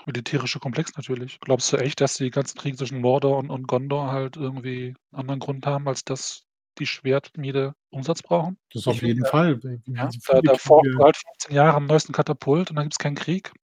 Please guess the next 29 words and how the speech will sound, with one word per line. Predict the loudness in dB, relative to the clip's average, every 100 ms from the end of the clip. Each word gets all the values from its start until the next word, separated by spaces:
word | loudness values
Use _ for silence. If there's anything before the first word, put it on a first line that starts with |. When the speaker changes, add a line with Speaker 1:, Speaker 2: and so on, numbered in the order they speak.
| -20 -18 -16
Speaker 1:
So | -6
läuft | -6 -6
das | -10
nicht. | -14 -16 _ _ _ _ _ _ _ _
Speaker 3:
Ja. | -14 -14 _ _ _ _
Und, | -8 -4 -4 -4
äh, | -4 -4
Kohle, | -4 -2 2 4 2 -2 _ _
Kohle, | -8 -4 0 0 0 -4
ähm, | -6 -6 -8 -10 -16
äh, | -20 -20 -20 -12
Mineralien, | -8 -6 -4 -4 -4
Bergbau, | -4 -6 -4 -4 -4
alles | -4 -8
das, | -6 -8 -8 -12
klar. | -8 -8 -10
Zwerge, | -8 -6 -6 -6
die | -8
möchten | -8 -10
natürlich | -16 -12
auch | -14
für | -12 -12
ihre | -10
Sachen | -10 -10 -12
was | -12
haben, | -10 -10
Infrastruktur, | -12 -12 -12 -14 -12 -12 -12
ganz | -12 -12
klar. | -10 -8 -10